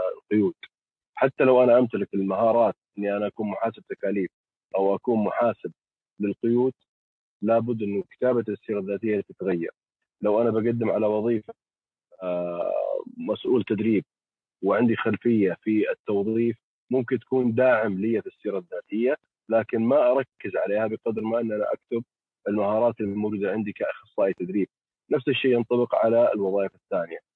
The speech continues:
مندوب المبيعات، الإشكالية اللي احنا بنشوفها في السوق إنه ممكن المتقدم يتساهل في الموضوع، وممكن بس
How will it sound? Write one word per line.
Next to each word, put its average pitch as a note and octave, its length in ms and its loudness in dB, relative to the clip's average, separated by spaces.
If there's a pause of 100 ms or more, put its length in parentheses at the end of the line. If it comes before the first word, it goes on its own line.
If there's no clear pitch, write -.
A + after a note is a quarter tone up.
(220)
مندوب A#2 400 0
المبيعات، A#2 600 2 (120)
الإشكالية A#2 520 -2
اللي A2 140 -2
احنا G2 160 -8
بنشوفها F#2+ 500 -10
في G#2 220 -4 (400)
السوق A2 300 -4
إنه G#2 540 4 (260)
ممكن G#2+ 600 -2 (140)
المتقدم A2+ 760 -4 (340)
يتساهل A2+ 500 2
في G2+ 60 -6
الموضوع، G#2+ 540 0
وممكن G#2+ 380 -6
بس A2 100 -4